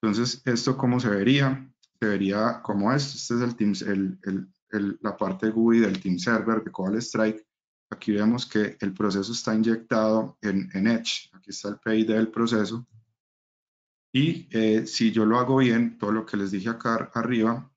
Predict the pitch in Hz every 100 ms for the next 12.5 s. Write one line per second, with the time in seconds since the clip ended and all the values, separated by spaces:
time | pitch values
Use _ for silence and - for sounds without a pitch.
0 | - 107 98 104 117 104 95 107 110 -
1 | 113 110 117 110 98 95 101 110 117 127
2 | 113 117 - 110 107 110 110 110 107 107
3 | 104 - - 98 107 107 92 - 90 113
4 | - 107 - 117 - _ _ _ _ _
5 | - 98 107 113 113 113 127 _ _ _
6 | _ _ 104 101 101 - 101 104 113 120
7 | 117 113 107 101 101 117 135 120 123 120
8 | 117 110 - - - 92 - 110 110 107
9 | 110 95 101 107 107 107 - 107 107 -
10 | - 107 110 110 - 101 98 98 110 107
11 | 113 113 107 104 117 - _ _ _ _
12 | _ 127 147 180 -